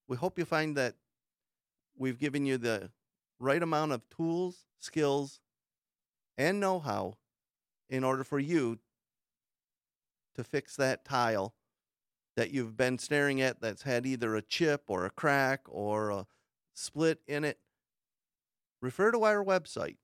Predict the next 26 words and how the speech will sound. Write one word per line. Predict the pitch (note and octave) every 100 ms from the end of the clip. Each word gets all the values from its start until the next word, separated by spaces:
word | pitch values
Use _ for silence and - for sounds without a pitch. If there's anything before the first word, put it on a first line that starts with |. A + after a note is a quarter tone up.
| _ _ -
at | G#2+ - _
w | A#2+ C#3 D#3+
w | D#3+ D#3+ D#3+
w | D#3 B2+ A2 A2+ - _ -
measure | A#2+ B2+ B2+
twice | - B2 A#2+ -
not | C3 B2 -
once | A2 A#2 -
dot | - G#2 -
com. | - G#2+ D#2+ E2 _ _ _ _ _ _ _ _ _ _ _ _ _ _ _ _ _ _ _ _ -
In | D#3
this | F3 F#3+
segment, | - F#3 F3 C3 A2+ _ _
we | B2+
are | C3+
going | B2+ C3+ C3+
to | - B2
go | B2+ A#2 G2 - _ _ _ _ _ _ _ -
to |
question | G#2+ D3+ C#3+ D#3 D3
of | C3+ B2+
the |
day | A#2+ B2 A2+ G#2 G#2+ _ _
from | B2 A2+
our | A2 G#2+
viewers. | A2 G2 D2+ A#1+ -